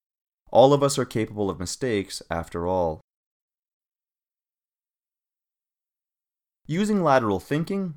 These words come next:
see episode thirty-two, we can take my diagnostic process and apply it to global sustainability. Here's what it looks like. Number one,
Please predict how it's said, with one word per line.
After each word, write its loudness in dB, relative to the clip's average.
see -4
episode -4
thirty-two, -6
we 4
can 0
take -4
my 0
diagnostic 0
process -4
and -2
apply 2
it -2
to -4
global -2
sustainability. -8
Here's 0
what 0
it -2
looks -4
like. -8
Number 0
one, 0